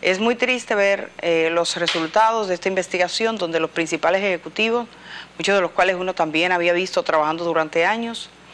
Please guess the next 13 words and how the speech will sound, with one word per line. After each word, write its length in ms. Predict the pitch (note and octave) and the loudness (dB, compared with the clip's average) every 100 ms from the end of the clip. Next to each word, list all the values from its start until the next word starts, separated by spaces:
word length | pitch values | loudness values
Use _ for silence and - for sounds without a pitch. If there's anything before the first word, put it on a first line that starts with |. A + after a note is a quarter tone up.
| - - - | -20 -20 -4
terminan 440 | F3 D#3+ D#3+ F3 | -2 0 0 -2
siendo, 680 | F3 F3 E3 E3+ E3 D#3 D3+ F2 | -2 -4 -2 0 2 0 -4 -4
eh, 200 | D#3 D3+ | -6 -2
reos 460 | F#3 F#3+ F#3+ F3+ E3+ | 2 2 2 0 0
de, 200 | D3+ D3 | -2 -2
de 160 | D#3+ | -4
prisión, 640 | D#3 D3+ - A#3+ B3 B3+ A#3+ - - - - - | -4 -4 0 0 0 -2 -10 -18 -20 -20 -20 -8
con 180 | - E3 | -2 0
una 360 | E3+ F3+ F3+ F3 | 2 4 4 2
solicitud 500 | F#3+ D#3+ E3+ E3 F3+ | 0 0 -2 -2 0
de 100 | F#3 | 2
dieciocho 540 | E3 D#3 G3+ A3 G#3 | 2 0 0 2 0
meses 560 | E3 F3+ - G3 D#3 | 0 0 0 0 -4